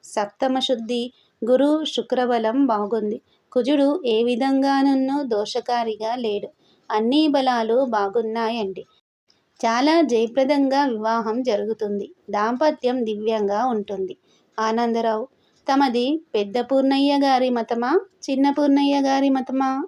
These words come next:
అండి? సిద్ధాంతి, అయ్యా, నేను మాత్రం చిన్న పూర్ణయ్య గారిని పూర్తిగా అనుసరిస్తాను. ఏమంటారా? శాస్త్రంలో ఏమన్నా దృక్సిద్ధం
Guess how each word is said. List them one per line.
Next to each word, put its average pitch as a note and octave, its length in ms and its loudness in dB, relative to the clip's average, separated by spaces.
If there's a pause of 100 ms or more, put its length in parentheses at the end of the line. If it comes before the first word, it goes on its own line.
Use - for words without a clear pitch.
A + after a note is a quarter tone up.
అండి? B3+ 400 -4 (360)
సిద్ధాంతి, A3+ 580 -4 (200)
అయ్యా, A#3 420 -2 (380)
నేను A#3+ 280 0
మాత్రం D4+ 420 2 (120)
చిన్న A3+ 200 -2
పూర్ణయ్య C#4 520 2
గారిని B3+ 600 0
పూర్తిగా A#3+ 440 0
అనుసరిస్తాను. A3 880 -2 (440)
ఏమంటారా? B3+ 760 0 (120)
శాస్త్రంలో D4+ 960 2
ఏమన్నా A#3+ 540 0
దృక్సిద్ధం B3 800 -4